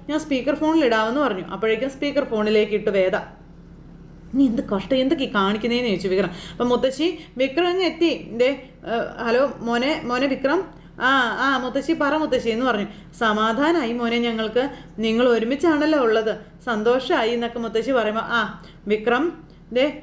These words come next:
എനിക്കൊരു സംശയം ഉണ്ടെന്ന്" പത്മം പറഞ്ഞു. "എന്താ, എന്താന്ന്?" ചോദിച്ചു. "അല്ല,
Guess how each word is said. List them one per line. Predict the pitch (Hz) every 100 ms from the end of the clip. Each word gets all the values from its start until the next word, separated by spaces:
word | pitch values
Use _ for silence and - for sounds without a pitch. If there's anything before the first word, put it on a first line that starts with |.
| -
എനിക്കൊരു | 254 277 349 349 311
സംശയം | 254 220 226 - 302
ഉണ്ടെന്ന്" | 214 214
പത്മം | - 311 302 320
പറഞ്ഞു. | 220 170 170 - -
"എന്താ, | 233 233 302 320 -
എന്താന്ന്?" | 240 285 339 240 220
ചോദിച്ചു. | 185 202 - - -
"അല്ല, | 262 311 330